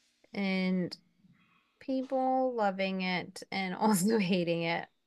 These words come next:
Completely forgot what I was going to say, but no, I just think that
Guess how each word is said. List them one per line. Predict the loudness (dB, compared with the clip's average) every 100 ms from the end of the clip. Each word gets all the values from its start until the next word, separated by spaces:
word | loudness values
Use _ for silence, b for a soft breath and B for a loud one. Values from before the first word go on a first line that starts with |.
| _ _ -12
Completely | -6 -6 -2 -2 -2 -2 -4
forgot | -2 0 2 2
what | 0
I | -2
was | -4
going | -8 -8 -8
to | -8
say, | -4 -2 -2 2
but | 2 2 -4 _ _ _ _ _ _ _ _ _ _ _ -4
no, | 6 10 10 10
I | 6 6
just | 4 2 2
think | 0 2
that | 6 10 10